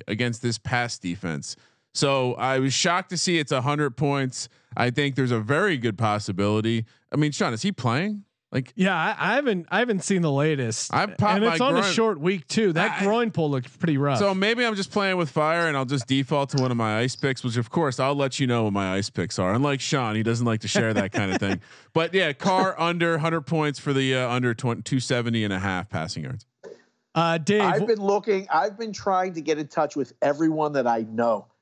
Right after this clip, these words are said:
Speaker 3: to see if he's gonna play. I have this one as my favorite one. It's under. It's, it, it's way too easy. There's no way in hell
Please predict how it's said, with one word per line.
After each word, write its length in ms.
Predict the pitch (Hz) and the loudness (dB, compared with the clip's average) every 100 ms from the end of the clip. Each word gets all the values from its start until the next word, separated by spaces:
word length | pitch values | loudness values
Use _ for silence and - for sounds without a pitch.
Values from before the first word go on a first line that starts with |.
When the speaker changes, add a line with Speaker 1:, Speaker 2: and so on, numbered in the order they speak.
| _ - | _ -4
Speaker 3:
to 80 | 131 | 0
see 220 | - 143 | 2 2
if 100 | - | 2
he's 160 | 131 | 2
gonna 220 | 110 123 110 | 2 0 0
play. 360 | - 113 98 - - - | 0 0 0 -6 -18 -2
I 180 | 151 190 | 2 4
have 200 | 196 160 | 2 2
this 200 | 185 175 | 0 0
one 120 | 170 | 0
as 140 | 156 139 | 0 0
my 140 | 143 | -2
favorite 460 | - 143 139 123 101 | 0 2 2 0 -2
one. 240 | 107 101 - | -2 -4 0
It's 220 | 147 - - | 0 0 -2
under. 500 | 160 175 190 190 - _ _ | 0 2 2 0 -4 _ _
It's, 240 | 143 143 - | -4 -2 -2
it, 220 | 151 151 - | 0 0 0
it's 180 | 143 - | -2 0
way 320 | 139 175 190 | 2 4 2
too 240 | 180 175 156 | 0 -2 0
easy. 340 | 175 185 175 | 0 0 2
There's 300 | 165 147 127 - - - | 2 2 -2 -12 -14 -2
no 280 | 160 196 196 | 2 2 2
way 400 | 175 180 160 139 | 2 2 2 2
in 140 | 120 | -2
hell 640 | 113 - 208 208 143 127 | -8 -4 2 2 2 -2